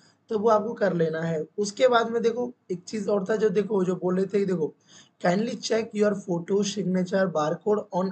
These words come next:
advance city examination slip, if anyone is missing from this photo signature barcode, then kindly re-download, because of without photo signature barcode your advance city examination slip is invalid, the city intimation slip for C B T mode।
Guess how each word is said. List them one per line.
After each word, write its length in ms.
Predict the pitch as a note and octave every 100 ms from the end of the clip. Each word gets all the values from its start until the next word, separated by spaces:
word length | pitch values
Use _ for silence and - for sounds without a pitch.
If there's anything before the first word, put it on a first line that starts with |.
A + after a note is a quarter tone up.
| -
advance 460 | E3+ E3+ F#3 A3+ G#3
city 320 | G3 G#3+ F#3+
examination 440 | E3+ F3 F3+ F#3
slip, 520 | F#3 - C#4 - -
if 280 | G3+ - G3
anyone 340 | G#3 A3 G#3+ G#3+
is 100 | G3
missing 380 | F3+ F3+ A3 G#3+ -
from 240 | F#3+ F#3
this 120 | F#3
photo 400 | - G3+ F3+ A3 G3
signature 460 | G3 F3+ F#3 G3 F#3+ _ - - - -
barcode, 340 | E3 E3+ G3
then 180 | A3+ G#3+
kindly 260 | F#3+ G3 A3
re-download, 540 | G3+ G#3+ F#3+ F3 F3
because 320 | E3+ - -
of 140 | G#3 F3+
without 320 | F3 F3 F3+
photo 380 | - F#3 F3 G#3 G3+
signature 400 | F3 F3 F#3 F3
barcode 420 | E3 E3+ - F#3+ - - - - _ -
your 180 | G3+ G3
advance 600 | F#3 F3+ G3 G#3+ A3+ A#3
city 300 | G3+ A3 F#3
examination 520 | F3 F#3 F#3+ G3 F#3+
slip 180 | G3+ G3 - G3
is 300 | F#3+ - F#3
invalid, 340 | E3 D3 D3 - _ _ _ _ _ _ _ F3+
the 200 | F3+ G#3+
city 220 | E3+ B3 B3 -
intimation 500 | G3 F#3+ A#3+ B3 C4 -
slip 180 | A#3 G#3+
for 240 | - -
C 300 | - - A#3
B 240 | G3 G3+ G#3
T 60 |
mode। 240 | F3+ D#3